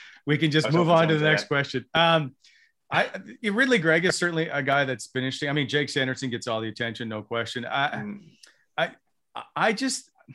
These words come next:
Speaker 1: and then we've said Lassie Thompson's name a couple times. From what I've seen from him from training camp last year, uh, when I thought he was actually pretty good and then didn't play much and he was on the taxi squad and whatnot, to where he is now,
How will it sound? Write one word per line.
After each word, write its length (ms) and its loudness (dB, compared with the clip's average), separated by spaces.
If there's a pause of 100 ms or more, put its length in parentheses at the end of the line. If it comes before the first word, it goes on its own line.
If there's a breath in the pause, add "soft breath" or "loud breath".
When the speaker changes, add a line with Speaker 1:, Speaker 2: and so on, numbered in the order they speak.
(120)
Speaker 1:
and 120 0
then 80 0
we've 180 -2
said 260 2
Lassie 300 0
Thompson's 380 -4
name 120 -6
a 60 -10
couple 260 -10
times. 420 -10 (280)
From 180 -4
what 200 2
I've 160 2
seen 260 -2
from 160 -6
him 200 -4
from 180 -8
training 320 -4
camp 340 -4 (460)
last 500 -2
year, 400 -4
uh, 220 -6
when 100 -8
I 80 -4
thought 240 -2
he 60 -6
was 120 -6
actually 260 -8
pretty 180 -6
good 160 -4
and 80 -10
then 100 -8
didn't 260 -8
play 160 -6
much 260 -6
and 100 -8
he 60 -10
was 200 -20
on 80 -8
the 80 -12
taxi 300 -4
squad 220 -6
and 60 -10
whatnot, 400 -6
to 120 -10
where 180 -2
he 220 -4
is 180 -4
now, 380 -4